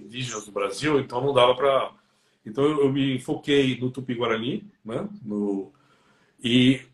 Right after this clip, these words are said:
o próprio nome da Cira, né? A Cira significa ponta de lança, né? O nome, o, o, a palavra Cira. É, e só, realmente eu não fiz muito,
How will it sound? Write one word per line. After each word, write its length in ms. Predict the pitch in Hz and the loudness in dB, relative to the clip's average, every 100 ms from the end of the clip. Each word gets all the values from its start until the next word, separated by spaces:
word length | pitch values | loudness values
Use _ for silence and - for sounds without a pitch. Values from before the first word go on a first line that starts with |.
| - | 0
o 220 | 139 147 | 2 2
próprio 260 | 170 170 185 | 2 2 4
nome 220 | 160 156 | 4 4
da 160 | 139 131 | 0 -2
Cira, 440 | - 135 165 165 | -2 -4 -2 -2
né? 100 | 123 | -2
A 60 | 120 | -6
Cira 400 | - 127 127 139 | -8 -4 -2 -2
significa 680 | - 131 131 127 - 127 131 | -4 -10 -8 -8 -6 -6 -4
ponta 340 | - 143 143 | 2 2 2
de 120 | 127 | 0
lança, 400 | 123 131 127 - | 2 2 0 -6
né? 180 | - 101 110 _ _ _ _ _ _ _ _ | -18 -20 -20 _ _ _ _ _ _ _ _
O 120 | - 110 | -10 -4
nome, 280 | 117 120 117 113 | -4 -4 -6 -2
o, 540 | 107 104 104 98 101 104 | -2 -2 -6 -8 -10 -8
o, 80 | |
a 40 | 104 | -4
palavra 340 | 113 117 117 | 0 2 2
Cira. 380 | 127 - 104 104 - - - - - - - _ | 0 0 0 -2 -12 -20 -20 -20 -20 -20 -20 _
É, 880 | 113 110 110 110 110 110 107 104 104 104 - _ _ | 2 4 4 2 2 2 2 0 -2 -8 -18 _ _
e 1000 | - 131 139 139 139 139 139 135 135 131 127 127 123 127 | -2 2 4 4 4 4 4 4 4 2 2 0 0 -2
só, 320 | - - - | -2 0 0
realmente 460 | 101 107 120 123 127 | -2 -4 0 0 0
eu 120 | 143 | -2
não 140 | 156 156 | -2 -4
fiz 380 | 170 165 156 147 | -8 -10 -10 -2
muito, 760 | 147 147 - 160 147 139 117 | 0 0 -2 4 6 6 4